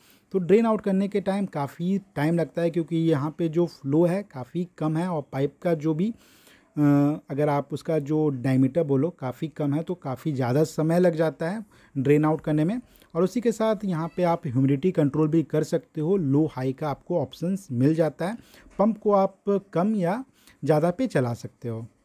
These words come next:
So फ्रेंड, देख सकते हो ये ऊपर का आपको पैनल दिख रहा होगा, यहाँ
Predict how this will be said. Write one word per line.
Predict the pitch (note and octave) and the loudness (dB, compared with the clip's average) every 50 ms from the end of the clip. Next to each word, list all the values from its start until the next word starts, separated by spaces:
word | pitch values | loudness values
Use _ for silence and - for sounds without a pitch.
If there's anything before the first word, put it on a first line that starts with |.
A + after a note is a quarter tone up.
| _ _ _ _ _ _ _ _ _ _ _ _ _ _ - | _ _ _ _ _ _ _ _ _ _ _ _ _ _ 2
So | - F#3 | 2 4
फ्रेंड, | F3 - A3 B3 B3 G#3+ | 4 4 4 4 4 4
देख | E3+ F3+ F3+ | 4 2 2
सकते | - - G3 G3+ - - | 2 0 -4 -2 0 2
हो | A3 A3+ | 2 4
ये | G#3+ F3+ D#3+ E3+ F#3 | 4 4 4 2 2
ऊपर | G3 G3 G#3+ D3 B2 - E3 E3 D#3+ | 2 0 -2 -4 -4 -2 -2 -4 -2
का | - F#3+ F3 | 0 0 0
आपको | E3 D#3+ - _ - E3+ E3+ | 0 -2 -4 _ -4 -4 -4
पैनल | - - C#3 C3+ C#3 C#3+ D3+ C#3+ | -2 -2 -2 0 0 0 0 0
दिख | C#3 C3+ - D3+ | -2 -2 -2 0
रहा | C#3+ C#3+ | 0 0
होगा, | D3 C#3+ E3+ F3+ | 2 2 0 0
यहाँ | F3 D3+ D3 | 0 -2 -2